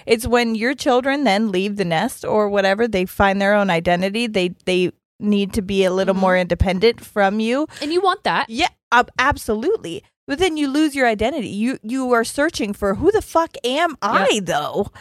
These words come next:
Speaker 1: Because I've dedicated my sole l-, purpose, uh, to
Speaker 2: Yep.
Speaker 1: taking care of these people.
Speaker 2: And it's very hard, too, because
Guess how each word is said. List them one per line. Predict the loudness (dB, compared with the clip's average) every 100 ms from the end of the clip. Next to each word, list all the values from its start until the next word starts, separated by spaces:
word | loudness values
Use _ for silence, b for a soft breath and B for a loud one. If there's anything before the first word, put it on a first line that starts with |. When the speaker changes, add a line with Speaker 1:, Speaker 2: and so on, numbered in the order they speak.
| B B
Speaker 1:
Because | -8 -2 0 2 0 0
I've | -2 0
dedicated | 0 -2 -2 -2 -2 0
my | -2 -2 -4
sole | -2 0 2 2 -2 -4 _ -8
l-, | -8 -8 _ _ -16 -10 0
purpose, | 0 2 2 0 0
uh, | -4 -4 -6
to | -10
Speaker 2:
Yep. | -8
Speaker 1:
taking | -2 -2 -2 -6
care | 0 0 2
of | -2
these | -6 -8
people. | -10 -8 -4 -4 -6 B B B -8
Speaker 2:
And | -6
it's | -6
very | 0 0 0
hard, | -2 -2 -2
too, | -6 -6 -6 -6
because | -8 -4 -4 -4